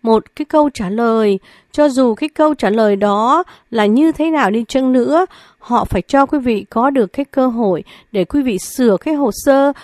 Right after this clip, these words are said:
cung cấp, cung cấp thêm những cái tin tức trong những cái việc mà họ cần mình phải bổ túc hoặc là cần mình phải giải thích.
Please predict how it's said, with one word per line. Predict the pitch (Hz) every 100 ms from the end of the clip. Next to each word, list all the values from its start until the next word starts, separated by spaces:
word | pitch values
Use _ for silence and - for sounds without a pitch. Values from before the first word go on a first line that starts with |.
| _ _
cung | 285 285
cấp, | 277 349 403 _ - -
cung | 320 320 302
cấp | - 381 - _
thêm | - 330 311 302
những | 262
cái | 262 320
tin | 302 294 -
tức | - 453 _ - _ _ -
trong | 277 262 262
những | 247
cái | 311 294
việc | 226 233 202 _ 185 -
mà | 196 196
họ | 175 190 -
cần | - 233 190 170 170
mình | 196 180
phải | 160 - 180 165 165
bổ | 190 160 151
túc | - 427 - _ - _ _ _
hoặc | - 214 -
là | 196 180 -
cần | 226 208 180
mình | 185 170
phải | - 190 151 139
giải | 170 202 147 -
thích. | - 381